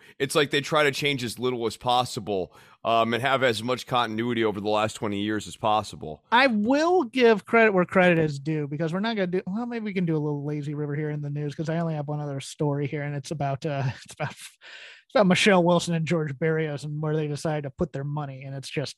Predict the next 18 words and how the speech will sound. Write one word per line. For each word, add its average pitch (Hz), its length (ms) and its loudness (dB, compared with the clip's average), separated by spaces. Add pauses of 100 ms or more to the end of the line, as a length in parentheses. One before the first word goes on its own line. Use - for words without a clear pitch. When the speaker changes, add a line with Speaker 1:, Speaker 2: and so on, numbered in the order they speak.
(120)
Speaker 2:
fascinating. 127 760 -4
But 139 160 -8 (840)
before 190 200 4
we 175 100 8
get 170 120 4
into 147 140 0
the 127 80 -8
Full 165 240 -2
Gear 156 260 -2
thing, 135 340 -6 (1700)
credit 453 320 6
where 277 140 8
due, 185 580 8 (1080)
I'm 285 220 4
not 359 220 6
big 320 160 6
on 233 120 8
Aaliyah, 190 520 6